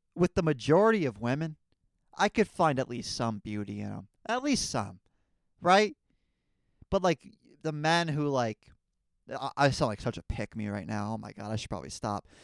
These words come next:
But the men who are out there saying Margot Robbie is mid,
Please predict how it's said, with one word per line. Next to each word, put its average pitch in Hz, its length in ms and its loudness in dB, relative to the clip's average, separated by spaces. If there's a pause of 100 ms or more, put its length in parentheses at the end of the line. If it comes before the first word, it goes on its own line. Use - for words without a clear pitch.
(220)
But 220 100 2
the 214 100 4
men 254 220 4
who 294 140 6
are 208 100 8
out 196 220 8
there 160 140 4
saying 175 380 2
Margot 143 400 8
Robbie 113 640 -2 (720)
is 104 220 -4
mid, 104 500 -8